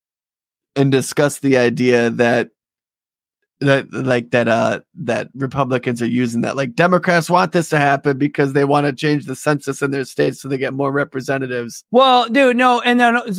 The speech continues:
Speaker 2: like, to, just to piggyback on that, like, it goes the other way around too, right? Because, uh, um, you have Republicans,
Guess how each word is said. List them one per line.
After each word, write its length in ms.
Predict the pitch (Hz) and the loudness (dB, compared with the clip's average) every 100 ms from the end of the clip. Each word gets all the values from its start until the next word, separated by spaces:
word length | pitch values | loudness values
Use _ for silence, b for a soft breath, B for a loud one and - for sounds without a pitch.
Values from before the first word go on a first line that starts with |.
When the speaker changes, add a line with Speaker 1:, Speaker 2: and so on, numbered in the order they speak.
| 220 | 0
Speaker 2:
like, 260 | 220 185 - | 0 -2 -8
to, 100 | 226 | -8
just 200 | 185 240 | -4 -2
to 60 | 202 | -2
piggyback 600 | - 202 202 175 160 160 | 0 0 2 2 2 2
on 80 | 156 | 2
that, 180 | 151 147 | 2 2
like, 140 | 156 | 0
it 100 | 180 | 0
goes 320 | 165 196 190 | 2 4 2
the 140 | 170 185 | 2 0
other 220 | 170 170 | 2 2
way 140 | 151 139 | 2 4
around 500 | 123 131 127 110 101 | 4 2 0 -2 -6
too, 300 | 143 117 95 | -4 -4 -2
right? 320 | 104 110 - | -2 -2 -4
Because, 500 | - 117 123 117 - _ _ _ _ _ - 160 170 | -8 -4 -2 -2 -8 _ _ _ _ _ -12 -6 2
uh, 380 | 156 135 123 123 _ _ - | 2 4 0 -2 _ _ -2
um, 520 | 139 123 113 104 82 _ _ _ | 2 2 2 -2 -10 _ _ _
you 140 | 156 160 | 0 4
have 200 | 160 143 | 4 2
Republicans, 800 | 147 156 147 151 143 135 120 - | 0 0 0 -2 -2 -2 -4 -10